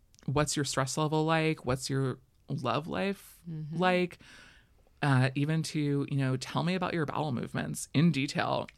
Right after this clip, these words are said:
Speaker 1: And people are like, "Whoa."
Speaker 2: I
Speaker 1: Like,
Speaker 2: love
Speaker 1: I'm
Speaker 2: it.
Speaker 1: like, "We know each
Speaker 2: <laughs>
Speaker 1: other real well by the end of this." And, and I think that's really hard. And I think it's especially hard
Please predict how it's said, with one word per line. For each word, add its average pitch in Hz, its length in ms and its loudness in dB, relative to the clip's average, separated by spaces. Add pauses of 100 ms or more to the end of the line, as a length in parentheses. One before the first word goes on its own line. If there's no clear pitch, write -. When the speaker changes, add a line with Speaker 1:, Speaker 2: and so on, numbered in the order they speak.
Speaker 1:
And 139 160 6
people 147 280 2
are 143 100 6
like, 135 240 4
"Whoa." 127 420 0
Speaker 2:
I 254 80 8
Speaker 1:
Like, 220 120 8
Speaker 2:
love 170 120 4
Speaker 1:
I'm 147 60 4
Speaker 2:
it. 151 40 4
Speaker 1:
like, 160 180 8 (120)
"We 180 160 12
know 190 220 12
each 185 120 10
Speaker 2:
<laughs> - 20 10
Speaker 1:
other 170 220 10
real 147 240 4
well 139 240 8
by 139 120 2
the 135 80 0
end 131 120 4
of 127 60 2
this." 131 360 -2 (680)
And, 151 320 4 (200)
and 165 120 6
I 156 80 6
think 170 160 0
that's 175 220 0
really 147 160 2
hard. 202 400 2
And 151 120 -2
I 156 100 -2
think 175 180 -4
it's 185 100 -6
especially 143 360 -4
hard 131 480 2